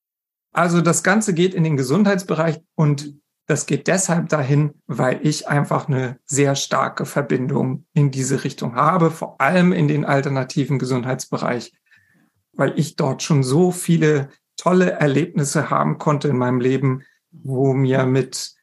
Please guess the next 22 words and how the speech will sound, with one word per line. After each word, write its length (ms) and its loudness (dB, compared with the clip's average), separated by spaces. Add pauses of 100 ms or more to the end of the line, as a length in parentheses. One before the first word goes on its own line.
(240)
ja, 300 0 (420)
alternativen 800 2
Mitteln 460 4
oder 300 0
alternativen 680 0
Methoden 640 -4 (600)
sehr 360 2
geholfen 500 -2
werden 220 -2
konnte 360 -4
in 180 -2
kurzer 400 -2
Zeit, 340 -2
wo 120 0
die 340 -4
Schulmedizin 880 0 (500)
absolut 520 -2
am 180 -2
Ende 360 2
war 240 0
und 260 -6
keine 500 -2